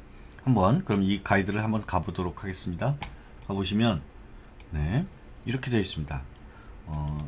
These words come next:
여기 디펜던시에 대한 설명이 있고요. 그 다음에 설치한 방법은 더블유 겟으로 다운로드 한 다음에, 네, 디피 캐치, 디피 캐치라는 명령이 있어요. <clears throat> 디피 캐치 명령으로, 어, 이걸 인스톨하는 것이 제일 간단한 방법입니다.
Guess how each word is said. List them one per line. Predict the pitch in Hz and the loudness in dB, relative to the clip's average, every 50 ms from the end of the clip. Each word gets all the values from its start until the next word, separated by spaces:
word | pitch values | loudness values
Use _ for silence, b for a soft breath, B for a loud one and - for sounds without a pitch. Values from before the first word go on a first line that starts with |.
| 71 90 | -4 -2
여기 | 95 98 101 98 - | 0 0 0 -2 -2
디펜던시에 | - - - 135 135 135 135 131 127 - 117 104 | -4 2 8 10 10 12 12 10 8 8 4 4
대한 | 95 101 92 95 | 6 6 4 4
설명이 | 95 110 131 139 135 131 117 101 85 | 4 6 6 8 8 8 8 6 4
있고요. | 73 - - 95 107 147 180 - - - - - | 2 2 4 6 6 6 6 4 0 -12 -14 -10
그 | - | -2
다음에 | - 92 87 90 92 92 92 - - - | 0 2 2 4 4 2 0 -2 -4 -6
설치한 | - - 165 160 - 165 156 143 | 0 0 0 2 4 4 6 6
방법은 | 123 104 95 90 92 90 101 120 113 90 73 71 - - B B B B B B B B B - | 6 4 4 4 2 2 2 4 4 2 2 -2 -6 -12 B B B B B B B B B 2
더블유 | 165 175 196 208 196 | 4 6 8 8 10
겟으로 | 180 170 151 143 139 120 110 110 107 98 - | 10 8 8 8 6 6 6 6 4 4 6
다운로드 | - 139 156 170 165 156 139 - 123 | 8 8 8 8 6 4 2 2 2
한 | 113 113 104 | 2 2 4
다음에, | 101 90 85 85 95 117 151 190 185 - - - - - - | 4 4 4 4 4 4 2 2 0 -6 -16 -20 -16 -10 -4
네, | - 87 82 78 69 - - - - - - - - - - - B B B B B B B B B - | -2 0 2 0 0 -2 -6 -14 -18 -18 -18 -18 -18 -18 -18 -18 B B B B B B B B B -4
디피 | - 117 - - 147 139 | -4 0 2 2 4 8
캐치, | - 147 135 131 - - - - - | 8 8 8 8 4 -10 -12 -6 2
디피 | - 131 127 127 - 170 165 | 6 6 6 8 8 6 8
캐치라는 | - 156 135 123 131 117 117 110 104 98 | 8 6 6 6 6 6 6 8 6 6
명령이 | 92 90 92 98 98 95 82 | 4 4 4 4 4 4 2
있어요. | - - 90 80 65 - - - | 0 0 -2 -2 -2 -4 0 8
<clears throat> | - - - 156 151 147 - - - - - - - - - - - - - - - - - - - - - - - - - | 10 12 12 12 12 12 12 10 4 -6 -16 -18 -18 -18 -18 -18 -18 -18 -20 -18 -18 -16 -14 -14 -14 -14 -14 -16 -16 -8 -2
디피 | - 120 - 160 143 | 0 4 8 8 8
캐치 | 131 147 131 139 | 8 8 6 8
명령으로, | 131 120 113 107 104 104 98 90 85 92 127 165 190 - - - - - | 10 10 10 10 10 8 6 4 4 6 6 6 6 4 -2 -16 -12 -6
어, | - 80 85 85 - - - - - - - | -4 -4 -4 -4 -8 -14 -18 -16 -16 -12 -4
이걸 | - 113 107 117 110 107 | 0 6 8 8 8 10
인스톨하는 | 107 110 120 123 - - 123 110 107 101 98 | 8 8 6 6 4 2 2 4 4 2 2
것이 | 85 95 85 - 143 | 0 -2 -4 -6 -4
제일 | - - 113 104 | 0 2 2 2
간단한 | 101 - 110 107 - 175 175 165 151 | 4 2 0 6 8 8 10 10 8
방법입니다. | 120 101 87 76 76 73 67 65 71 73 - - | 6 6 4 2 -2 -4 -4 -4 -4 -6 -8 -8